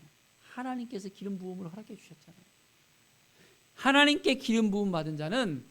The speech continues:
하나님께서 뒤처리를 해야 되지 인간이, 어? 대신해서 이렇게 저렇게 하는 것은 아니라고 다윗은 생각했습니다. 응? 그래서 다윗은 말합니다.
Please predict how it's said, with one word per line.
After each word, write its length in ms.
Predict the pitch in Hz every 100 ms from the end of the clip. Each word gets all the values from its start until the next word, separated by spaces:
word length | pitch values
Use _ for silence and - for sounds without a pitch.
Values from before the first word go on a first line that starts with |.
| - _
하나님께서 1300 | - - 262 277 277 269 254 226 220 226 190 135 139 - _ _ _
뒤처리를 440 | - 214 220 220 190
해야 180 | 170 165
되지 540 | 156 151 214 170 131 - - -
인간이, 1040 | 160 208 240 269 262 226 254 254 175 135 - _ _
어? 280 | - 233 285
대신해서 800 | - 208 214 202 185 220 175 147 -
이렇게 340 | - 175 180 202
저렇게 300 | 180 170 170
하는 160 | 160
것은 340 | 147 143 175 170 _ _
아니라고 800 | - 131 175 175 156 185 214 - _ _ _ _
다윗은 380 | - 135 131 139
생각했습니다. 760 | 135 160 143 117 - - - - - _ _ _ _ 196
응? 100 | 233 _ _ _ _ _ - - -
그래서 680 | 208 208 226 214 160 - - _ _ _ _ _ _
다윗은 320 | - 208 202
말합니다. 800 | 214 185 190 180 185 180 151 -